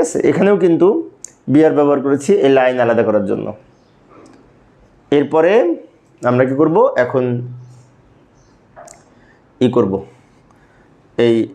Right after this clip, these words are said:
এই ওএল ওপেন করেছিলাম, ওএল ক্লোজ করব, এই ওএল ওপেন করেছিলাম, ওএল ক্লোজ করব। আবার এই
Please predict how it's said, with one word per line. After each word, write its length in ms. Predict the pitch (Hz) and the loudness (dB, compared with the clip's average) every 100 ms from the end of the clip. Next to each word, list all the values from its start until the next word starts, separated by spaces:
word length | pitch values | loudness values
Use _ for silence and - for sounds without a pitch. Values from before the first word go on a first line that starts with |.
| - _ _ _ - | -16 _ _ _ 0
এই 80 | 160 175 | 2 4
ওএল 180 | 175 175 | 4 2
ওপেন 160 | 170 170 | 0 0
করেছিলাম, 320 | 185 175 214 202 | 0 2 0 2
ওএল 200 | 175 175 165 | 2 2 2
ক্লোজ 180 | 165 165 | 0 2
করব, 160 | 185 175 226 294 - - _ _ _ _ _ _ _ _ _ - | 0 2 0 -2 -10 -20 _ _ _ _ _ _ _ _ _ 0
এই 80 | 180 190 | 2 4
ওএল 220 | 190 185 180 | 4 2 2
ওপেন 160 | 170 175 | 0 2
করেছিলাম, 420 | 180 165 180 220 330 311 - _ _ _ _ - - - - - | 2 2 2 2 0 -4 -10 _ _ _ _ -20 -20 -20 -12 0
ওএল 200 | 160 160 139 | 2 2 2
ক্লোজ 200 | 143 - - | 0 0 -4
করব। 160 | 101 95 95 - _ _ _ _ _ _ _ _ _ _ _ _ _ _ _ - - | -4 -6 -10 -16 _ _ _ _ _ _ _ _ _ _ _ _ _ _ _ -10 -4
আবার 280 | 165 175 156 - - _ _ - | 0 2 0 -4 -12 _ _ -2
এই 60 | 180 | 0